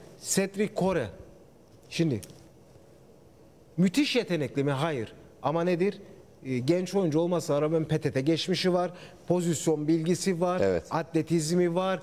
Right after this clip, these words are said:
Speaker 1: gücü var. Bizim ülkedeki en büyük eksiklikler zaten bu değil mi? Nedir? Güç, hız, atletizm. Bu bizim ülkede eksiktir. Bizim, e, genetiğimizden dolayıdır, yaşadığımız coğrafyadan dolayıdır.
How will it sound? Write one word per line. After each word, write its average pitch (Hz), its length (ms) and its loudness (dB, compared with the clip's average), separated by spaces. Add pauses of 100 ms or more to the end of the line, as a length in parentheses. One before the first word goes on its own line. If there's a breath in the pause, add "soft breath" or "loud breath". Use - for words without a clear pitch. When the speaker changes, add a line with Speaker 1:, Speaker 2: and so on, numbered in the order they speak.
(260 loud breath)
Speaker 1:
gücü 160 380 2
var. 160 220 0 (280 loud breath)
Bizim 185 520 2
ülkedeki 175 440 2
en 185 300 2
büyük 202 180 0
eksiklikler 165 580 0
zaten 175 360 0
bu 185 80 4
değil 175 220 4
mi? 117 180 0
Nedir? 208 380 0 (300 loud breath)
Güç, 233 360 2 (140)
hız, 220 300 2 (160)
atletizm. 151 520 -2 (720 loud breath)
Bu 196 120 2
bizim 214 240 2
ülkede 160 300 2
eksiktir. - 720 -4 (880)
Bizim, 208 380 0 (440)
e, 170 180 -2
genetiğimizden 196 840 2
dolayıdır, 143 400 2
yaşadığımız 170 640 2
coğrafyadan 185 540 2
dolayıdır. 117 460 0